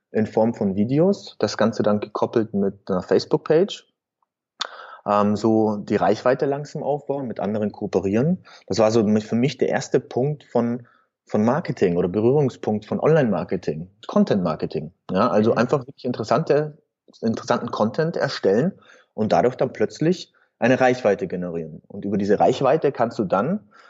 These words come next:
Speaker 1: natürlich dann im nächsten Schritt, im nächsten Online-Marketing-Schritt als Influencer, ähm, Marketing betreiben. Das heißt, für andere,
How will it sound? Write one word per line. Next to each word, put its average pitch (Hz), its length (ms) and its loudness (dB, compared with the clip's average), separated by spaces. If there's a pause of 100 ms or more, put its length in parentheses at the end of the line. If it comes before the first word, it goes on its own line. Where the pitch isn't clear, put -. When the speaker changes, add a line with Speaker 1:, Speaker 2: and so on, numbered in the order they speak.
(220)
Speaker 1:
natürlich 151 560 2
dann 120 120 2
im 101 80 0
nächsten 143 460 -2
Schritt, - 440 0
im 117 120 -2
nächsten 117 280 -6
Online-Marketing-Schritt 135 840 -2
als 120 140 -2
Influencer, 139 840 0 (480)
ähm, 113 320 2
Marketing 120 520 0
betreiben. 127 460 0
Das 123 160 -6
heißt, 113 200 -2
für - 160 -2
andere, 135 600 2